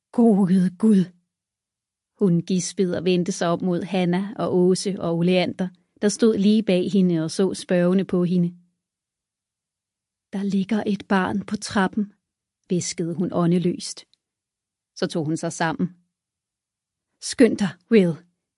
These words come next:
Bær kurven ind, så den lille ikke fryser ihjel herude. Ja, for barnet er vel levende?"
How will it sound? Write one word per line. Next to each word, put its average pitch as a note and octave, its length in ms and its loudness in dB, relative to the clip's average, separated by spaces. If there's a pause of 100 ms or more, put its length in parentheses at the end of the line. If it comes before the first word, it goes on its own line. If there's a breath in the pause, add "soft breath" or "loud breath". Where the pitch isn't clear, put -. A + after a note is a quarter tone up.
(220)
Bær A3 160 2
kurven A#3+ 480 6
ind, G#3+ 160 4
så - 160 0
den A3 100 6
lille G3+ 240 6
ikke G#3 220 2
fryser - 400 0
ihjel F#3 320 4
herude. F#3 540 2 (840)
Ja, G#3+ 80 6
for G#3 140 0
barnet G#3 440 4
er G3+ 100 6
vel A3+ 120 4
levende?" G#3+ 480 6